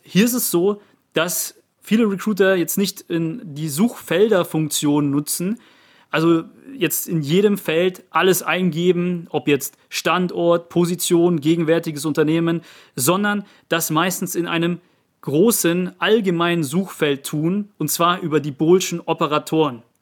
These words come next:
Ich hoffe, ich konnte es so ein bisschen verständlich rüberbringen. Für diejenigen, die mir noch folgen wollen und können, ich, äh, skizziere mal die Boolsche Suche, also wie ein Researcher, in dieser Funktion war ich ja auch mal vor Jahren,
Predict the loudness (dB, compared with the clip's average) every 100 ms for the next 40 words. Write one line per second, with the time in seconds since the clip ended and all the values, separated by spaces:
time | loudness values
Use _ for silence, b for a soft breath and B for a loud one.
0 | b b b b -4 -4 -2 -2 0 -2
1 | 2 2 2 2 0 -2 -4 -4 0 -2
2 | -2 -6 0 2 4 2 2 0 -4 -2
3 | 2 2 2 0 2 2 0 0 0 0
4 | 0 -2 2 2 4 4 6 4 0 -6
5 | -2 -2 0 -2 -6 B B B B -2
6 | -2 -2 -8 -8 -6 -6 -2 2 4 4
7 | 2 0 -2 0 4 4 2 -4 -4 -2
8 | -2 -2 -6 -4 -4 -2 -2 0 0 0
9 | -4 -4 -8 -12 -12 -10 -4 -4 -2 -2
10 | -2 -2 -2 -2 -2 -2 0 -2 -2 0
11 | 2 2 2 0